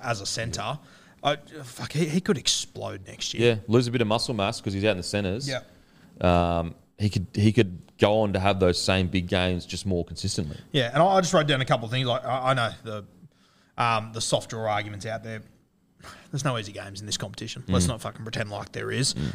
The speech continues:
Speaker 1: Uh, you also have a look, like, I, I think they also had a lot of things against them, which people don't talk about. Um, they had new halves for starts.
Speaker 2: Yeah.
Speaker 1: That's always tough.
Speaker 2: Nico had never played seven.
Speaker 1: Didn't know if he was a seven. Didn't know
Speaker 2: Moreland
Speaker 1: if he'd
Speaker 2: hadn't
Speaker 1: be
Speaker 2: played a full
Speaker 1: successful.
Speaker 2: season in fucking four or five years.
Speaker 1: Yeah, Will Kennedy missed a stretch. Wade Graham, he missed the first eight weeks or so.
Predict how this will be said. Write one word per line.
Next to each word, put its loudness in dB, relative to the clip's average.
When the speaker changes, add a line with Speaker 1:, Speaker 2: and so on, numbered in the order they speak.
Speaker 1:
Uh, 4
you 2
also 2
have 0
a -4
look, -6
like, -6
I, -6
I 0
think -2
they 0
also -2
had -2
a -4
lot 0
of -6
things -10
against -8
them, -10
which -14
people -8
don't -10
talk -8
about. -2
Um, 2
they -12
had -4
new -4
halves -4
for -12
starts. -6
Speaker 2:
Yeah. -2
Speaker 1:
That's -4
always -6
tough. 0
Speaker 2:
Nico 6
had 6
never 4
played 2
seven. 2
Speaker 1:
Didn't -6
know -2
if -4
he -2
was -6
a -10
seven. -6
Didn't -10
know 6
Speaker 2:
Moreland 6
Speaker 1:
if 4
he'd 4
Speaker 2:
hadn't 0
Speaker 1:
be -4
Speaker 2:
played 4
a 0
full 0
Speaker 1:
successful. 2
Speaker 2:
season 0
in -2
fucking -2
four 4
or 4
five 4
years. 0
Speaker 1:
Yeah, -16
Will -6
Kennedy -2
missed -8
a -8
stretch. -10
Wade -2
Graham, 0
he -6
missed -6
the -12
first -10
eight -8
weeks -8
or -12
so. -6